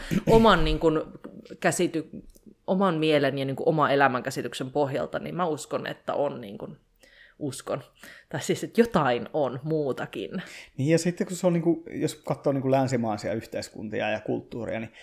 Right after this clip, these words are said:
Speaker 1: meistä on tullut niinku materialisteja. Et
Speaker 2: Niin,
Speaker 1: niinku kaikki on
Speaker 2: niin
Speaker 1: vaan
Speaker 2: on.
Speaker 1: materiaa.
Speaker 2: Kyllä.
Speaker 1: Mut tavallaan se, että sit, sit kun sä katot niinku jos tonne tieteeseen,
Speaker 2: Kyllä.
Speaker 1: niin kun tunnustetaan, että kun toi tietoisuus on niin helvetin omituinen juttu,
Speaker 2: Niin.
Speaker 1: että se on ongelma meille.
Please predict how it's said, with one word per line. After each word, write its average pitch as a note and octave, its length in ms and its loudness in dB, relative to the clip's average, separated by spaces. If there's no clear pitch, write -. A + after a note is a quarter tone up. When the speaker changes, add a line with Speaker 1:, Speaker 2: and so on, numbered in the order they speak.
Speaker 1:
meistä C#3 200 -2
on C3+ 40 0
tullut C#3+ 260 2
niinku C3+ 180 0
materialisteja. C3 840 -2
Et - 480 -8
Speaker 2:
Niin, C3 80 2
Speaker 1:
niinku C#3 160 6
kaikki D#3 280 8
on - 40 8
Speaker 2:
niin - 80 6
Speaker 1:
vaan C3 100 8
Speaker 2:
on. - 20 4
Speaker 1:
materiaa. C#3 560 4
Speaker 2:
Kyllä. G3+ 240 4
Speaker 1:
Mut F#3 100 2
tavallaan D3 400 8
se, C#3 100 6
että C#3 160 4
sit, C3+ 300 -2
sit D#3 240 -2
kun - 120 -8
sä C3+ 100 -2
katot C3+ 260 4
niinku B2+ 180 0
jos B2 220 2
tonne C3 240 0
tieteeseen, B2+ 440 2
Speaker 2:
Kyllä. - 140 2
Speaker 1:
niin - 100 -16
kun D3 140 -2
tunnustetaan, D3+ 480 2
että B2 120 -4
kun C3 100 -4
toi C#3+ 160 0
tietoisuus D#3+ 500 0
on C3+ 100 -2
niin C#3 200 -2
helvetin D3 580 4
omituinen C3 440 0
juttu, D#3 380 0
Speaker 2:
Niin. E4 360 4
Speaker 1:
että - 100 6
se A#3 60 8
on B3+ 100 10
ongelma C#3 440 4
meille. F2 320 -6